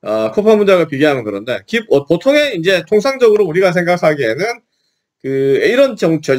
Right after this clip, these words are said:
제품들을 보면 에스지 제품의 무게가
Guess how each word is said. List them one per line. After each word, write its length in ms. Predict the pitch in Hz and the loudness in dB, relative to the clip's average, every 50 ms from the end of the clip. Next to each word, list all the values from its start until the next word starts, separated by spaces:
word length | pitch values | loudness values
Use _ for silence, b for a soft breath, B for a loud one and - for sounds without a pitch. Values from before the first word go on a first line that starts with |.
| 139 135 - - _ | -2 -4 -6 -8 _
제품들을 540 | - 135 131 - 202 202 185 196 196 196 185 | -2 -2 0 0 -4 0 2 4 4 4 2
보면 540 | 151 123 113 135 - - 104 95 87 - 104 | 2 0 0 0 0 0 -2 -2 -4 -2 0
에스지 320 | 147 151 - 226 220 220 | -2 0 -2 -6 -2 0
제품의 400 | 214 190 156 - 170 175 175 160 | 0 0 0 -2 -2 -2 -2 -2
무게가 580 | 156 175 196 190 175 156 170 185 196 208 - | -2 0 0 0 0 2 2 2 0 0 -4